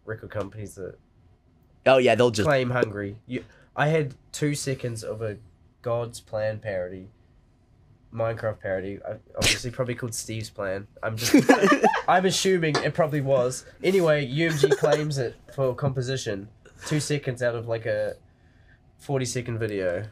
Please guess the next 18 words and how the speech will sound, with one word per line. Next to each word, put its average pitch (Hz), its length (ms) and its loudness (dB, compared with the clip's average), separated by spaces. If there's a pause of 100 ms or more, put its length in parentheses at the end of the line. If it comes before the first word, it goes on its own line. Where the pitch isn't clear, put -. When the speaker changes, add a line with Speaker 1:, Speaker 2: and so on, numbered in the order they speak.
(100)
Speaker 2:
Oh, 123 300 6 (120)
we, 143 300 4
we 135 140 4
did 160 120 6
a 147 80 6
best 110 320 6
of 113 240 2
twenty 113 320 2
eighteen 104 400 4
video, 151 400 4
which 123 160 2
was 107 80 4
almost, 113 220 4
like, 101 100 2
three 107 320 2
hours 101 320 4
long. 104 460 2 (240)
And 104 480 2